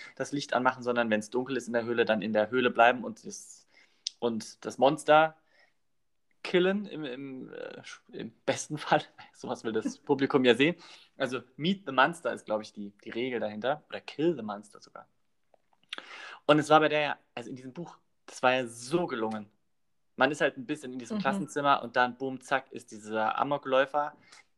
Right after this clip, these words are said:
Speaker 1: im Raum und hat eine Pistole und natürlich schießt er auch mit der Pistole. Es ist halt vom Werkzeug her, Geschichten zu erzählen,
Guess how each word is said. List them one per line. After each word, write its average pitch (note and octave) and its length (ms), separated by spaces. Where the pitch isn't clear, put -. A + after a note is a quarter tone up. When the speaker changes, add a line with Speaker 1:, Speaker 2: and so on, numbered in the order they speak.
Speaker 1:
im D#3+ 260
Raum D3+ 540
und C#3 320
hat C3+ 180
eine D#3 80
Pistole D3 420
und C#3 120
natürlich C#3+ 420
schießt - 260
er G2+ 120
auch - 140
mit G#2 120
der G#2 60
Pistole. - 460
Es - 180
ist G3+ 140
halt E3+ 180
vom B2+ 380
Werkzeug E3 520
her, D3 240
Geschichten - 400
zu C3 100
erzählen, A#2+ 480